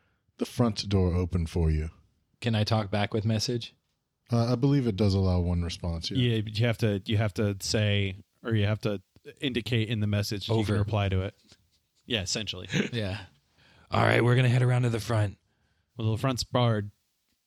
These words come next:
Speaker 4: No, the back was barred.
Speaker 3: Oh, the back was barred. Okay, yeah.
Speaker 2: Uh,
Speaker 3: So we
Speaker 2: Al-,
Speaker 3: go to
Speaker 2: Alistair's inside. He's, he told us to go to the front.
Speaker 3: Front?
Speaker 2: He's gonna try
Speaker 3: Okay.
Speaker 2: to open it.
Speaker 3: I'll follow
Speaker 1: And
Speaker 3: you,
Speaker 1: so
Speaker 3: Victor.
Speaker 1: hopefully now I'll be able to get out of the office.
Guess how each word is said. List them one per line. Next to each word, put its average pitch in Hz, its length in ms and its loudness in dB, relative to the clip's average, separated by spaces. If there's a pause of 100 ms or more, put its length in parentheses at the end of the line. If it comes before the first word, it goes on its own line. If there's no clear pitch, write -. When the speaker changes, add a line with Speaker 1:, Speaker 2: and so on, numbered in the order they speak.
(440)
Speaker 4:
No, 139 140 0
the 107 100 0
back 120 300 0
was 113 100 0
barred. 90 340 0
Speaker 3:
Oh, 127 40 2
the 113 80 0
back 131 180 2
was 113 100 -2
barred. 104 200 0
Okay, 101 180 -6
yeah. 95 140 0
Speaker 2:
Uh, - 20 -4
Speaker 3:
So 98 80 -4
we 120 60 4
Speaker 2:
Al-, 127 100 6
Speaker 3:
go 127 120 4
to 117 40 2
Speaker 2:
Alistair's 120 540 0 (240)
inside. 110 560 0
He's, 95 180 -2
he 101 140 -8
told 107 180 0
us 98 100 2
to 113 80 0
go 104 80 4
to 104 80 2
the 95 80 -2
front. 95 260 0
Speaker 3:
Front? 123 120 4
Speaker 2:
He's 139 60 2
gonna 95 120 -2
try 104 140 2
Speaker 3:
Okay. 101 80 4
Speaker 2:
to 95 60 6
open 95 180 2
it. 90 160 -4
Speaker 3:
I'll 123 160 2
follow 127 160 4
Speaker 1:
And 123 100 6
Speaker 3:
you, 139 60 6
Speaker 1:
so 131 60 6
Speaker 3:
Victor. 104 320 0
Speaker 1:
hopefully 165 420 2
now 104 180 4
I'll 98 120 2
be 107 120 2
able 101 140 0
to 98 60 0
get 95 120 0
out 101 220 0
of 82 120 -4
the 85 100 0
office. 82 500 -4